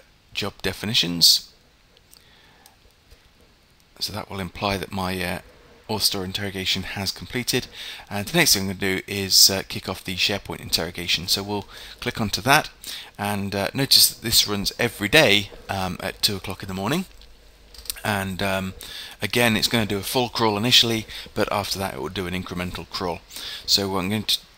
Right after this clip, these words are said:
run now, that will kick off the full crawl for us. Okay. Now the third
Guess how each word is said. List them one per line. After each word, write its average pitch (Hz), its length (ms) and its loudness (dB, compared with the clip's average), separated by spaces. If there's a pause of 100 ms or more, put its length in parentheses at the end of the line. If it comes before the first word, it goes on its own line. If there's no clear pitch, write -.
(180)
run 107 260 4 (140)
now, 123 340 4 (380)
that - 180 0
will 92 80 -8
kick - 260 -8
off - 180 -8
the 95 220 -4 (340)
full 98 360 -4
crawl 90 320 -4
for 90 380 -4
us. - 360 4 (260)
Okay. - 240 -8 (460)
Now 135 60 6
the 143 100 6
third 240 480 4